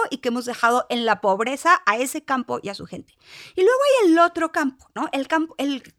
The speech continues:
campo de la agroindustria, el que sí siembra los jitomates para exportar a Estados Unidos y las berries en Baja California o en Jalisco y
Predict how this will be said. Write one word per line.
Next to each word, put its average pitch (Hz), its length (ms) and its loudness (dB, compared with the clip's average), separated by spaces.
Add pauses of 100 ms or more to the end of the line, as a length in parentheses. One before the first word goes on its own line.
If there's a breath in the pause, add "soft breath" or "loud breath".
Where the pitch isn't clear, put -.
campo 320 420 0 (220 loud breath)
de 262 180 2
la 254 340 2
agroindustria, 233 1000 -2 (220)
el 233 280 2
que 233 380 -4 (140)
sí 311 320 0
siembra 311 600 -2 (180 loud breath)
los 247 180 0
jitomates 294 800 0
para 214 200 -8
exportar 220 520 -6
a - 20 -6
Estados 269 360 -10
Unidos 302 520 -2 (220 loud breath)
y 262 140 -2
las 208 320 -4
berries 285 420 -2
en 240 140 -4
Baja 233 200 -4
California 339 840 0
o 214 200 -6
en 196 140 -8
Jalisco 359 680 -2 (380 loud breath)
y 240 540 -4